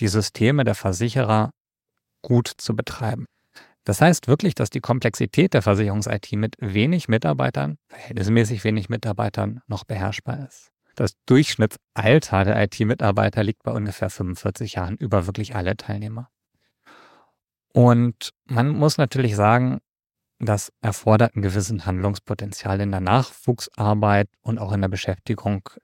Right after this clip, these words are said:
der bisherigen Mitarbeiter, dass sie tatsächlich so lange bleiben, wie sie auch können. Aber die meisten Versicherer haben das erkannt und steuern auch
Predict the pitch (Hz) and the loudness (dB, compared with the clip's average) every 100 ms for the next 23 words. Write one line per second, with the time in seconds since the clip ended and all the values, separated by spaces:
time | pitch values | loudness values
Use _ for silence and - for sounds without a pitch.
0 | _ 95 90 107 - 101 87 95 104 101 | _ -4 -2 -4 -4 -4 -2 -2 0 0
1 | 98 101 98 95 107 - - 104 - 92 | 0 -2 -4 -6 -8 -10 -8 -8 -6 -6
2 | 92 90 95 92 90 90 92 98 - 110 | -4 -2 -2 -2 -2 -2 0 -4 -6 -12
3 | _ - - - - - 101 104 - _ | _ -18 -16 -18 -18 -6 -6 -6 -14 _
4 | _ _ _ - - - 143 160 143 - | _ _ _ -20 -20 0 4 6 4 0
5 | 135 156 151 120 131 135 127 117 127 120 | 2 2 0 0 0 2 0 0 0 -2
6 | 107 101 151 147 - 101 - 117 120 - | -4 -4 -2 -2 -4 -8 0 2 2 0
7 | 117 117 | -2 -2